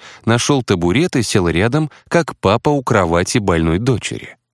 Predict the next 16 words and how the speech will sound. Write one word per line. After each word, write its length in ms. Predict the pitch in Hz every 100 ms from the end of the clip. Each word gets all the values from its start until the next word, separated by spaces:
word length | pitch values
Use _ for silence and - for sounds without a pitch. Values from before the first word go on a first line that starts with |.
| _ - -
Внизу 680 | 80 82 82 76 123 151 -
замигало. 840 | 110 92 98 127 131 104 - - - _ _ _ _
"Внимание! 800 | 92 90 117 120 113 107 107 101 - _ _
Если 380 | 98 120 127 131
вы 180 | 110 120
продолжите 640 | 120 104 113 117 113 123
в 80 | 113
том 220 | 120 117
же 120 | 107
духе, 320 | 95 123 120 127
то 120 | 113
репутация 640 | 110 113 107 117 - 117
с 80 | 104
Голопольем 680 | 98 110 104 117 117 113 117
станет 440 | - 117 107 107
враждебной". 640 | 113 113 101 95 87 95 90